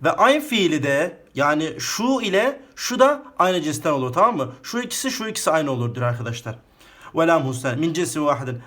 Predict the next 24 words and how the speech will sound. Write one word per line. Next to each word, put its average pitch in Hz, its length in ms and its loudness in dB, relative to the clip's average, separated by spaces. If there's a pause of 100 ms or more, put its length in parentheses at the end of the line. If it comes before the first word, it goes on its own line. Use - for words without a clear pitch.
Ne 233 100 -2
gibi? 262 380 -2 (540)
Ve 175 80 4
yuqal 233 300 4
lehul 240 160 2
mutabak 233 560 4
ve 180 140 4
buna 226 160 6
mutabak 196 520 4
denir. 131 260 0 (240)
Arda 156 280 6
arda 165 240 4
gelen, 127 380 0
peyderpey 139 460 0
gelen. 120 260 0 (1700)
Ne 220 100 2
gibi? 240 400 4 (680)
Zelzele. 143 720 4 (220)
Mesela 131 340 0
zelzele. 127 460 0
Bakın 131 240 0
fa 151 280 6
fiil, 135 400 0 (720)
e, 135 60 0